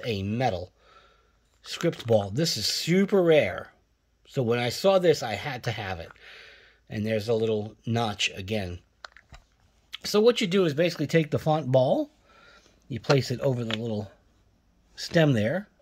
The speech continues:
make sure that it's lined so that it doesn't rotate,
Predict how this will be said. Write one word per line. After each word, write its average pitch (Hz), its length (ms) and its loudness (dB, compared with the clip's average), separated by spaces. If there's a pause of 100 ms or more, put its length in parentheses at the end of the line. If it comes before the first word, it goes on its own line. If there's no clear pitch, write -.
(140)
make 117 100 -8
sure 131 140 -2
that 110 120 0
it's 98 140 -8
lined 131 380 0
so - 80 -6
that 73 200 -8 (840)
it 123 100 -10
doesn't 120 280 2 (220)
rotate, 139 540 0